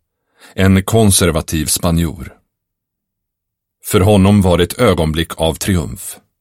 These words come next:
Det var de överdimensionerade spanska fiskeflottorna som skulle få ta upp det mesta av fångsterna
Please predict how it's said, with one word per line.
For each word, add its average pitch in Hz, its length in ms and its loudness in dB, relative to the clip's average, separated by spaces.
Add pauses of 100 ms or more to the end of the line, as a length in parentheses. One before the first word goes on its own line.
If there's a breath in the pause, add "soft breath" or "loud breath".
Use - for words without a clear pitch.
(960)
Det 104 80 2
var 104 180 6
de 104 180 4
överdimensionerade 95 1120 2
spanska - 640 -2
fiskeflottorna 92 840 -4 (560 loud breath)
som 110 180 0
skulle 110 240 2
få 110 160 0
ta 131 100 2
upp - 140 2
det 101 100 2
mesta 120 360 2
av 113 160 0
fångsterna 80 600 -2